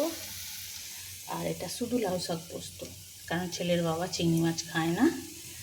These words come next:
আর করব এঁচোড়ের বড়া করে পেঁপে আলু দিয়ে তরকারি করব। এঁচোড় সেদ্ধ করে রেখেছি, পেঁপে আলুও সেদ্ধ করা আছে। আর ততক্ষণ এটা হচ্ছে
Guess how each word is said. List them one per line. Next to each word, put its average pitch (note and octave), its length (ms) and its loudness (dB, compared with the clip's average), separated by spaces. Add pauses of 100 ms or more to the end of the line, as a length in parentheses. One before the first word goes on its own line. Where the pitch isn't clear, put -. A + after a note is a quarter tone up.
(680)
আর D#3+ 80 8 (120)
করব F#3 240 0 (680)
এঁচোড়ের F3 520 0 (600)
বড়া D#3+ 220 8 (100)
করে A#3+ 180 10 (1000)
পেঁপে F#3 300 8 (100)
আলু E3 160 6 (120)
দিয়ে G#3+ 200 10 (1400)
তরকারি F#3+ 400 8
করব। D3+ 180 0 (480)
এঁচোড় E3+ 360 6 (320)
সেদ্ধ D#3 220 6 (120)
করে F3 160 6 (100)
রেখেছি, A#3 380 2 (640)
পেঁপে F3 280 4 (120)
আলুও E3+ 300 2 (120)
সেদ্ধ E3 220 2 (140)
করা F3+ 160 4 (120)
আছে। A3 240 4 (960)
আর D#3 100 0 (120)
ততক্ষণ F3 440 2 (140)
এটা D#3 240 6 (760)
হচ্ছে F3 400 6